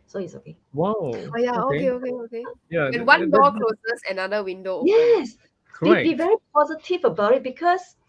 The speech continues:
Speaker 2: Yeah.
Speaker 1: only, only you can tell yourself it's not possible. Nobody else can tell you it's not possible, right?
Speaker 3: Mm.
Speaker 2: Mm.
Speaker 1: Yeah. So you have to
Speaker 3: Wisdom.
Speaker 1: find ways to, to resolve it. You can get help. You can get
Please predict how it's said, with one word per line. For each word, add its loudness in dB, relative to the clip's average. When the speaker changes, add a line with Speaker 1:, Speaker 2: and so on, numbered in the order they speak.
Speaker 2:
Yeah. -6
Speaker 1:
only, 6
only 2
you 0
can -6
tell -2
yourself -4
it's -14
not -14
possible. -20
Nobody -4
else -6
can -14
tell -14
you -10
it's -16
not -20
possible, -20
right? -8
Speaker 3:
Mm. -18
Speaker 2:
Mm. -10
Speaker 1:
Yeah. -12
So -2
you 0
have -2
to -6
Speaker 3:
Wisdom. -10
Speaker 1:
find -2
ways -4
to, -12
to -10
resolve -4
it. -6
You -4
can 0
get 4
help. -8
You -8
can -10
get -8